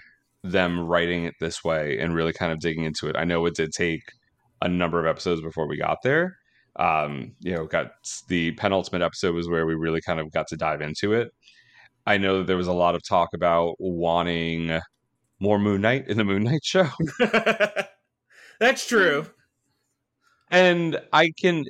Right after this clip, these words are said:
Speaker 1: so this one's a weird one. Like, yes, in the things that it could have done better section, we can also mention this. Um, but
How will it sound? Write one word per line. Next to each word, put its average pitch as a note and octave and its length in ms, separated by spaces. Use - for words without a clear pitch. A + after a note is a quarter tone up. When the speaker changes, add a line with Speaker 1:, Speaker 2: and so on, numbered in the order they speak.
Speaker 1:
so E3+ 200
this F3+ 180
one's F3+ 200
a C#3 40
weird G2 240
one. F#2 120
Like, F#2+ 180
yes, G#2+ 460
in A2 180
the G#2+ 100
things A2+ 220
that A2 100
it G2+ 60
could G#2+ 120
have G2 80
done F#2+ 160
better G2 380
section, G#2 580
we F#2 100
can F#2 100
also G2 380
mention A2 320
this. D#3+ 340
Um, G2 540
but D#3+ 460